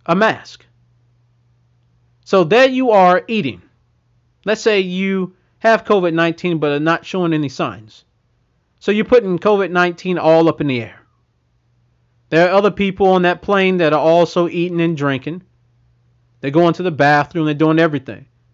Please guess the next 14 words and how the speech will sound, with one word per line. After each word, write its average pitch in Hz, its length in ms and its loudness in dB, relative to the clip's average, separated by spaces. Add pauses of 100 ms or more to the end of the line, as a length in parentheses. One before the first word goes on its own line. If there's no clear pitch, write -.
(520)
I 175 60 0
want 226 200 0
you 226 80 -6
to 220 60 -4
note 180 360 0
that 165 140 -4
the 165 180 -8
air 202 360 0
up 196 140 -4
on 170 140 -4
the 135 80 -4
plane 123 600 -6 (180)
is 151 140 -14
recycled. - 480 -8